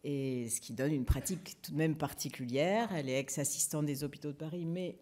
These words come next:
aussi actuellement codirectrice du diplôme universitaire d'orthodontie linguale à Paris sept.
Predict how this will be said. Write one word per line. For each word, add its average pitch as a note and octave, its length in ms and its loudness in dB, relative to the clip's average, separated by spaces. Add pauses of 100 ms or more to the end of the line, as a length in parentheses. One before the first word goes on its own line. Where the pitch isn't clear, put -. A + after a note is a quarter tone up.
aussi F#3 480 4
actuellement E3 680 4
codirectrice D#3+ 880 -2
du C#3 220 -6
diplôme C#3+ 560 -2
universitaire D3 960 -2
d'orthodontie D3+ 580 -4
linguale D3 360 0
à C#3 60 -2
Paris C#3 280 -4
sept. G#3 440 -6